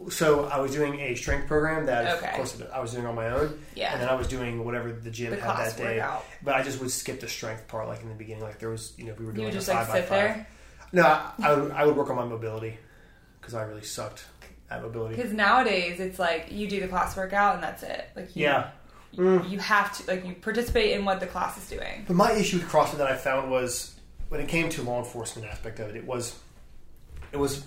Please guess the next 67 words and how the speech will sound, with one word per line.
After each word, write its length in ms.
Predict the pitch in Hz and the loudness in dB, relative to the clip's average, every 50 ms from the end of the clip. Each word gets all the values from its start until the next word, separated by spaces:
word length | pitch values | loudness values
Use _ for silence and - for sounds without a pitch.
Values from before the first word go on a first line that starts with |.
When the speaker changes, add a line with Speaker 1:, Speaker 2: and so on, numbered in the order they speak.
| - - | -8 0
Speaker 1:
one, 200 | 151 156 175 170 | 4 4 6 6
it 40 | |
was 100 | 156 120 | 4 2
very 140 | 117 127 123 | -2 -4 -4
expensive, 600 | 113 - - - 110 104 - - 107 - - - - - - - - - - - - | -4 -6 -6 -6 -6 -8 -8 -10 -12 -14 -18 -18 -18 -18 -18 -18 -20 -20 -20 -14 -10
right? 260 | 120 110 110 113 - | -8 -6 -6 -8 -8
'Cause 120 | - 123 113 | -10 -10 -8
you're 100 | 113 113 | -6 -6
looking 240 | 113 113 113 117 113 | -6 -6 -6 -8 -8
at 180 | 110 110 - | -10 -10 -12
CrossFit, 300 | - - 117 113 113 - 123 | -10 -6 -6 -6 -6 -8 -10
you're 60 | 127 | -10
looking 140 | 127 123 117 | -10 -8 -6
at 60 | 113 113 | -8 -8
a 20 | |
hundred 240 | 110 - 123 120 113 | -8 -8 -8 -6 -6
eighty 180 | 120 117 113 113 | -6 -8 -8 -6
bucks 300 | 113 113 110 110 - - | -6 -6 -6 -6 -8 -12
a 40 | |
person. 500 | 110 - - 113 113 - - 113 113 110 - - - - - - - - | -14 -12 -10 -8 -8 -8 -8 -8 -10 -10 -12 -16 -20 -20 -20 -20 -12 -8
Plus, 200 | - 135 131 - | -6 -6 -4 -2
you 60 | 139 | -2
gotta 180 | 139 131 107 107 | -2 0 0 0
buy 220 | 120 120 120 117 117 | 0 2 2 0 -2
the 60 | 117 | -4
cool 240 | - - 123 123 123 | -4 -2 -2 -2 -2
fucking 260 | - - - 113 - - | -2 -6 -8 -8 -8 -10
shoes 380 | - - 127 123 120 123 117 - - - - | -10 -6 -4 -2 -2 -2 -4 -6 -10 -10 -6
and 120 | - 143 131 | -6 -4 -4
the 40 | |
wrist 280 | 120 131 139 135 135 - | -2 -2 -2 -2 0 2
wraps 300 | 131 131 131 131 131 - - - - | 4 6 6 6 6 2 -2 -2 0
and 100 | 139 151 | 0 2
the 60 | 147 | 4
knee 120 | 151 151 151 | 4 6 6
sleeves 380 | 147 151 151 151 147 143 - - - - - | 6 4 4 2 2 2 -2 -4 -6 -6 -4
and 80 | - 156 | -4 -2
the 40 | 135 | 0
jump 280 | 131 165 160 151 147 | 4 4 6 6 6
rope 280 | 151 151 147 147 147 143 - - - | 6 6 6 6 4 -2 -8 -8 -6
and 120 | 170 151 | -2 0
the 220 | 147 143 135 - - - - - - - | 0 0 0 -2 -6 -12 -16 -18 -12 -8
chalk 300 | - - 170 156 156 156 | 2 6 8 8 8 6
Speaker 2:
And 80 | - 226 | 4 4
the 60 | 160 | 4
Speaker 1:
thing 120 | - 226 | 6 6
so 80 | 220 220 220 | 6 6 6
you 100 | 226 220 | 6 6
don't, 300 | 214 214 - 208 208 202 | 8 8 8 8 8 6
Speaker 2:
Lululemon, 20 | |
Speaker 1:
and 300 | 202 202 202 202 202 196 | 6 6 6 4 4 4
Speaker 2:
the 40 | 180 | 4
Speaker 1:
the 40 | 156 | 4
Speaker 2:
grips, 240 | 151 208 214 220 208 | 6 8 8 10 10
Speaker 1:
Lululemon, 460 | 208 151 151 151 147 151 151 151 151 | 10 10 10 10 8 8 8 6 6
Speaker 2:
and 20 | 151 | 4
the 100 | 151 151 | 4 4
Speaker 1:
and 40 | 151 | 6
Speaker 2:
bird 140 | 151 147 - 156 | 8 8 8 8
Speaker 1:
then, 40 | 180 | 8
Speaker 2:
dogs, 580 | 185 180 175 175 180 175 175 175 180 175 180 | 8 8 8 8 8 8 8 8 6 4 0
Speaker 1:
and, 120 | 175 - - | -2 -2 -2
Speaker 2:
and 100 | 151 151 | -2 4
the 40 | 185 | 6
robe, 320 | 190 190 190 185 180 180 175 | 8 8 10 8 8 6 4
Speaker 1:
and, 60 | - 170 | 4 4
Speaker 2:
yeah. 140 | 160 - | 4 6